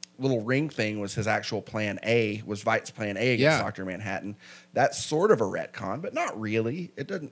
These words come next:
Speaker 1: you know, it doesn't have to be. Um, so, you know, I, I think that they, they really, they, they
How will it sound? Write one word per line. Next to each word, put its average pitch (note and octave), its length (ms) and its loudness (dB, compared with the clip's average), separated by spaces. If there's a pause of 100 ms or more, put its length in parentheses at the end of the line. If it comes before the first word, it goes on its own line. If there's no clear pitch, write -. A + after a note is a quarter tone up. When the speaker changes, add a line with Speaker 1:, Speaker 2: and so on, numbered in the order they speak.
Speaker 1:
you D3 120 -4
know, C#3+ 80 0
it D3+ 80 0
doesn't D#3 280 4
have A2 280 0
to G#2+ 80 -6
be. F#2+ 280 -8 (560)
Um, A#2 360 2 (680)
so, C3+ 280 4
you D3 120 2
know, C3 60 4
I, D#3+ 140 6
I D#3+ 120 6
think F3 220 0
that E3 140 -2
they, C3 180 6
they B2+ 180 2
really, D3 520 4 (960)
they, C#3+ 180 6
they C#3 360 6